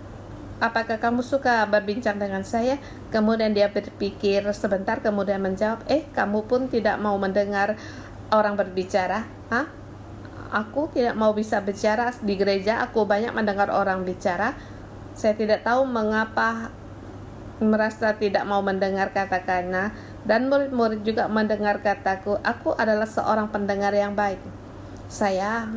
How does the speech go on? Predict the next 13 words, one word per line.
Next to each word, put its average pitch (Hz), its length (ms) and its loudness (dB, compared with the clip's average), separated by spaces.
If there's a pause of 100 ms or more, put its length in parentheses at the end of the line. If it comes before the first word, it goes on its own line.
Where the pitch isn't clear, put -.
ini 202 320 2
perkiraan 190 640 0
saya. 180 440 -2 (640)
Tapi 294 280 2
putri 262 280 2
saya 233 360 4
berkata, 226 440 0
"Kamu 330 280 2
tidak 226 240 2
mau 220 120 2
mendengar 214 400 2
perkataan 190 560 -2
orang." 175 320 0